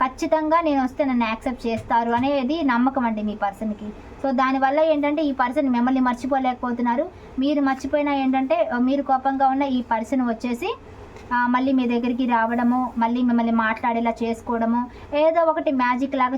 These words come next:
చేసేసి మిమ్మల్ని వాళ్ళ దగ్గరికి అనేది తెచ్చుకోవాలనుకుంటారు, తెచ్చుకుంటారు కూడా. ఆ,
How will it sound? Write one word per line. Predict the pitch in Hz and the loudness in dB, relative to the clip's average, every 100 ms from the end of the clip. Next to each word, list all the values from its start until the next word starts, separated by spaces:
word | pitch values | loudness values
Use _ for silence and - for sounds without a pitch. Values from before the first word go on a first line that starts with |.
| 240 | -2
చేసేసి | 233 240 240 330 311 - - | -2 -2 -2 -2 -4 -8 -4
మిమ్మల్ని | 247 247 233 226 | -2 0 2 2
వాళ్ళ | 220 | 0
దగ్గరికి | 220 220 233 233 | 0 -2 -2 -2
అనేది | 226 240 | -2 -2
తెచ్చుకోవాలనుకుంటారు, | 233 214 - 226 214 202 202 208 208 247 | -4 -8 -4 -2 0 -2 -4 -6 -6 -4
తెచ్చుకుంటారు | 277 233 - 240 226 202 | -4 -6 -4 -2 -2 -2
కూడా. | 208 190 302 - - - - - 254 | -4 -2 -4 -4 -14 -18 -18 -10 -2
ఆ, | 226 240 | 2 2